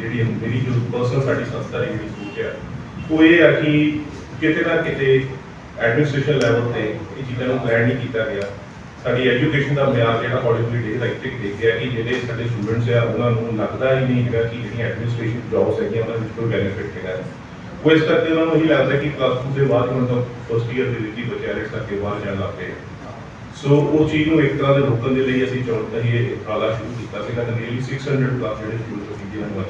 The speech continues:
ਕਰਾ ਰਹੇ ਹਾਂ। ਬਾਕੀ ਆ ਮੇਰੇ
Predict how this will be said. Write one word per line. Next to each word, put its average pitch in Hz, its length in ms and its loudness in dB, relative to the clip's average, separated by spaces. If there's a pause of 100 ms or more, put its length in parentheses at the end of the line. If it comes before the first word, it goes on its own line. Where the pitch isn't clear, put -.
(120)
ਕਰਾ 85 180 -8
ਰਹੇ 80 140 -12
ਹਾਂ। - 1600 -14
ਬਾਕੀ - 340 0
ਆ 131 80 4
ਮੇਰੇ 113 460 2